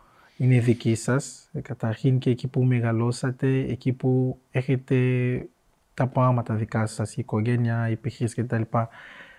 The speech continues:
Ε, πραγματικά, σαν Julien, σαν άνθρωπος, ε, δεν σας το κρύβω, ούτε, δεν το, ούτε το λέω επειδή είμαι μπροστά σας. Ε, κάθε μέρα στην προσευχή μου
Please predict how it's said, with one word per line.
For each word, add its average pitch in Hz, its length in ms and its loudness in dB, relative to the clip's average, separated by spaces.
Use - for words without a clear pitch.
Ε, 117 440 2
πραγματικά, 147 1120 4
σαν 135 440 4
Julien, 120 440 4
σαν 127 280 0
άνθρωπος, 117 720 -2
ε, 110 340 -2
δεν 127 120 4
σας 131 240 2
το 127 160 4
κρύβω, 117 520 2
ούτε, 135 260 6
δεν 135 100 10
το, 135 220 4
ούτε 139 340 4
το 131 140 4
λέω 131 180 8
επειδή 127 260 2
είμαι 131 140 4
μπροστά 117 400 0
σας. 127 420 -4
Ε, 101 420 -4
κάθε 143 380 4
μέρα 135 360 4
στην 127 240 -2
προσευχή 113 580 -2
μου 113 300 -2